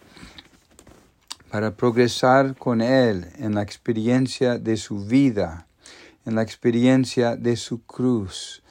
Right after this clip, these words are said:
a través del Espíritu, en la experiencia del poder de su resurrección. Pues esto es lo que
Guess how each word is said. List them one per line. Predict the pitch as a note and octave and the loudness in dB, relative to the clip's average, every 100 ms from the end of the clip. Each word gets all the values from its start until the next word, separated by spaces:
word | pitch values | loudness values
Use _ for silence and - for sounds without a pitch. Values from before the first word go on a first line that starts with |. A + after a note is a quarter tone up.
| - - _ _ _ - | -20 -20 _ _ _ -8
a | G#2+ | -6
través | - A2+ A2 C3 C3 - | 0 2 4 2 0 -2
del | A#2+ | -2
Espíritu, | A#2 A2 - - D3+ C3 G#2+ - F2 E2 F#2 _ - - _ - | -2 -4 -8 -2 0 0 -2 -4 -12 -12 -18 _ -20 -20 _ -6
en | A#2 | -4
la | |
experiencia | A#2 - C3 B2 B2 C3+ C3 C3+ C3 A#2+ | -4 -4 -2 2 4 4 2 2 2 2
del | A2+ A2+ G2+ | 0 0 0
poder | A2+ G#2+ A2+ B2+ B2 | 2 4 6 6 6
de | B2+ | 2
su | A#2+ C3 | 0 -2
resurrección. | A#2+ C3 - C3+ C3 B2 - - D3+ B2 F2+ D#2+ - _ _ _ _ _ _ _ _ _ - - _ - | 0 0 0 0 0 -2 -8 -2 0 -2 -6 -12 -18 _ _ _ _ _ _ _ _ _ -20 -20 _ -4
Pues | A#2 A#2 A#2+ - - _ _ _ _ _ _ _ _ | 2 2 2 -4 -14 _ _ _ _ _ _ _ _
esto | B2+ B2+ - B2+ | 0 0 2 4
es | B2 A#2+ | 2 0
lo | A#2 | -6
que | - A2 G#2+ G2+ | -4 -4 -4 -6